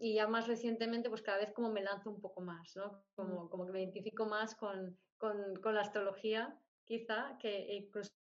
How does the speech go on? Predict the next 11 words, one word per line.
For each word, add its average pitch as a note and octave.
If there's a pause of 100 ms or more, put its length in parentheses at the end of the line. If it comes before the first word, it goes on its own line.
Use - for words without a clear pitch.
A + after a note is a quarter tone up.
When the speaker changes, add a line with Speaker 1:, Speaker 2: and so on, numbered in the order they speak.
(200)
Speaker 1:
con G3
todo F#3
lo F#3
demás, F3
¿no? G3 (260)
Speaker 2:
Mm, A3 (180)
¿qué A#3
quieres D4+
decir C4+
con, A3 (500)
cuando G3